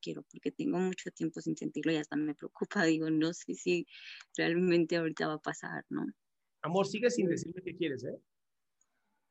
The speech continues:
Speaker 2: <laughs> O sea, no, sigo sin diferenciar de la, de la princesa de Disney contigo.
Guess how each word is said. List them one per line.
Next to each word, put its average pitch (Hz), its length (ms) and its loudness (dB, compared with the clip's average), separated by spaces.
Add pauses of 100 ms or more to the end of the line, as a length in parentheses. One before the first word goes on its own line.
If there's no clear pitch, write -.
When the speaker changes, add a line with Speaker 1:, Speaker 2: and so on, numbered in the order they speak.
(640)
Speaker 2:
<laughs> - 300 -2 (120)
O 180 80 0
sea, 202 140 6
no, 214 120 4 (160)
sigo 240 220 2
sin 254 160 0
diferenciar 190 560 2
de 175 100 0
la, 151 280 4
de 156 140 -4
la 151 280 0
princesa 160 360 0
de 156 140 4
Disney 170 460 0
contigo. 151 500 -2